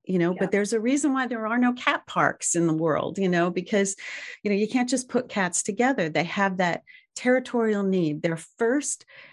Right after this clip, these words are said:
Speaker 1: their first survival instinct is saying, "Are my resources safe?" Cats do have a social structure. You know, they are social animals, but it's based around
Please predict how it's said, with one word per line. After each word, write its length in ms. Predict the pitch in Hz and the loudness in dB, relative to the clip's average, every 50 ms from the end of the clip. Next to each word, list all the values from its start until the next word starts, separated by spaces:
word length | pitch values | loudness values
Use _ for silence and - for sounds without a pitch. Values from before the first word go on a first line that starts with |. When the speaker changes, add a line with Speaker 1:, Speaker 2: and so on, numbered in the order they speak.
| - - _ _ _ | -20 -20 _ _ _
Speaker 1:
their 240 | - 180 180 214 196 | 0 4 6 4 4
first 380 | 196 - - 233 262 247 - - | 4 -2 0 0 0 0 0 0
survival 500 | 233 214 185 185 170 196 196 208 196 180 | 0 0 2 2 0 0 2 2 2 2
instinct 500 | 170 170 170 - - 175 165 165 170 170 | 2 0 0 -2 -2 -2 -2 0 0 0
is 180 | 170 165 - - | -2 -2 0 0
saying, 240 | 180 175 170 170 - - | 2 2 2 0 0 0
"Are 100 | 175 170 | 0 2
my 220 | 170 175 180 185 | 2 2 2 2
resources 840 | 196 202 190 185 185 180 - - 170 165 160 - - 165 165 - - | 0 0 0 0 0 0 -2 -2 -2 -2 -2 -2 -2 -4 -4 -2 -2
safe?" 340 | - 160 151 - - 160 - _ | 0 0 0 -2 -6 -12 -16 _
Cats 360 | - - - 214 220 220 - | -6 0 0 2 2 0 -2
do 320 | 185 175 170 208 233 247 285 | -6 -6 -4 -2 0 0 0
have 260 | 269 247 262 269 254 | 0 -2 -4 -4 -4
a 60 | 254 | -4
social 420 | 247 - 240 226 226 226 - 180 180 | -2 -2 0 0 0 -2 -2 -4 -4
structure. 640 | - - - 156 151 - - - - - - - - - | -4 -4 -4 -6 -6 -6 -8 -8 -6 -6 -8 -8 -10 -4
You 120 | - 175 | -2 0
know, 100 | 170 165 | 0 2
they 100 | 160 180 | 0 0
are 180 | 175 202 262 302 | 0 0 0 0
social 420 | 294 - 254 214 214 - - 190 | 0 0 -2 -2 -2 -2 -2 0
animals, 520 | 190 190 185 185 160 147 - - - - - - - - - - - - - _ | 0 0 0 0 -2 -2 -4 -6 -8 -10 -12 -14 -16 -16 -16 -16 -18 -20 -12 _
but 140 | - 190 190 | -2 0 0
it's 200 | 185 - - - - - 160 - - | 0 -2 -4 -6 -10 -12 -8 -4 -2
based 380 | 208 202 220 247 247 - - 254 | 0 2 2 0 0 -2 -2 -2
around 580 | 226 202 190 185 175 175 175 170 175 175 175 | 0 0 2 2 2 2 2 2 0 0 -2